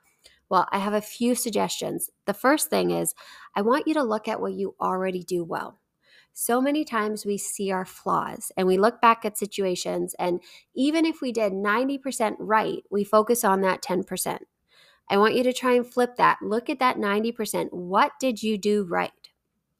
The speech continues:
Second, I want you to start doing one thing very well and start building your insurmountable proof. This is gonna happen by three steps. Number one, you're gonna take yourself seriously enough. Step number one. Number two, you're gonna develop some self-control to stick to it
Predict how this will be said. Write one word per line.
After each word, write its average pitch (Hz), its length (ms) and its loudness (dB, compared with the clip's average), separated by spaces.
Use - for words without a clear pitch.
Second, 240 560 0
I 214 80 6
want 233 200 4
you 285 120 0
to 285 80 0
start 214 360 2
doing 190 380 0
one 196 360 2
thing 185 360 -2
very 185 440 -2
well 175 380 -2
and 165 140 -6
start 214 420 -2
building 185 320 -2
your 175 220 -4
insurmountable 180 920 -2
proof. - 500 -10
This 190 180 2
is 208 100 0
gonna 214 180 4
happen 190 320 2
by 180 140 -2
three 185 280 -2
steps. - 440 -4
Number 196 260 4
one, 226 220 4
you're 202 100 0
gonna 190 200 0
take 185 260 -4
yourself 190 340 0
seriously 240 680 0
enough. 170 340 -2
Step - 280 -10
number 170 280 -2
one. 190 300 2
Number 196 220 0
two, 294 200 -4
you're 240 200 0
gonna 226 220 2
develop 220 560 2
some 214 200 0
self-control 208 720 0
to - 160 -6
stick - 460 -4
to 196 200 0
it 180 200 -2